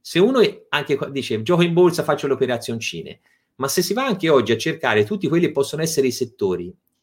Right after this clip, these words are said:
eh, con maggiori prospettive future, per fare gli esempi molto più semplici, robotica, intelligenza artificiale, ora ci sarà anche tutto un discorso di ricerca farmaceutica, biotecnologie, energie alternative, tutti questi settori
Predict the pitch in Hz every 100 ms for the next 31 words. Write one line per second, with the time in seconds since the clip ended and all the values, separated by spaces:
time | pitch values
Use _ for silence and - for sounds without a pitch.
0 | _ - 110 110 107 107 107 - _ _
1 | _ _ _ _ - 277 180 185 170 226
2 | 202 156 - - 139 156 - - 151 214
3 | 110 - _ _ 117 - 117 113 107 104
4 | 110 107 107 107 104 107 107 - 147 -
5 | - - _ _ _ - 107 127 151 147
6 | 135 117 110 107 110 104 107 117 110 -
7 | 139 135 120 113 104 104 107 104 107 104
8 | 104 95 117 104 104 98 - _ - 104
9 | - 104 107 104 104 101 - 110 107 104
10 | 104 113 107 107 - _ 110 107 101 104
11 | 113 110 107 95 110 107 104 104 _ -
12 | 120 107 98 110 104 113 104 98 113 104
13 | 104 _ _ - 196 170 156 151 139 -
14 | 127 - 151 117 175